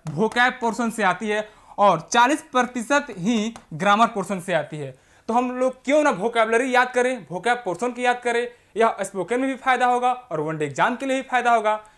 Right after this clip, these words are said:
तो आइए, यह क्वेश्चन पूछा है कहाँ, दो हज़ार बीस में एसएससी सीएचएसएल में। क्वेश्चन क्या है, "See eye to eye with", "see clearly"।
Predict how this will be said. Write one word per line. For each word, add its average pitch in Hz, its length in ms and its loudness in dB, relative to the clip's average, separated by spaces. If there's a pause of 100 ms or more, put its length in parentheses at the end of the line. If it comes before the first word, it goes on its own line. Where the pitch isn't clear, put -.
(200)
तो 240 80 0
आइए, 262 220 4
यह 254 180 -2
क्वेश्चन 240 280 -4
पूछा 247 280 0
है 226 60 6
कहाँ, 233 560 -4
दो 175 60 -8
हज़ार 185 180 -4
बीस 226 300 -4
में 208 340 -8 (200)
एसएससी 247 400 -6
सीएचएसएल 180 540 -6
में। 123 160 -12 (840)
क्वेश्चन 208 300 -4
क्या 247 140 2
है, 180 300 2 (220)
"See 294 280 -4 (200)
eye 220 300 0
to 285 80 -6 (140)
eye 175 180 4
with", 135 180 -10 (1800)
"see 311 200 -4 (140)
clearly"। 208 440 0